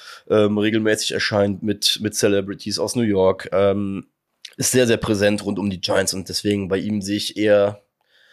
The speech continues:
ich weiß nicht, ob der, ich glaub halt zum Beispiel bei ihm auch nicht, dass er sich irgendwann mal antut, sich irgendwie an die, an die Sideline zu stellen.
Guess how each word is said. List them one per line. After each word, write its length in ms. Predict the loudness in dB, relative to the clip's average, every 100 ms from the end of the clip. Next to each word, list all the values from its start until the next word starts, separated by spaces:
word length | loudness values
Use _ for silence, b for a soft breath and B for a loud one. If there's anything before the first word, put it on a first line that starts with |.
| b -10
ich 80 |
weiß 220 | -2 -2 0
nicht, 140 | -4
ob 100 | -2
der, 160 | -2 -4 B B
ich 80 | -2
glaub 240 | 2 2
halt 140 | 2 0
zum 80 |
Beispiel 260 | 0 0 2
bei 140 | 2
ihm 160 | 4 2
auch 80 | 2
nicht, 160 | 0
dass 120 | -2 -4
er 60 |
sich 220 | -4 -4
irgendwann 300 | -2 0 2
mal 100 | 2
antut, 340 | 0 -4 -8 -8
sich 140 | -8
irgendwie 220 | -4 0
an 80 | 0
die, 140 | 0 -8 -20 -18 -12 -2
an 120 | 0
die 60 |
Sideline 440 | 2 4 4 4 2
zu 140 | -2
stellen. 560 | -2 2 2 2 -2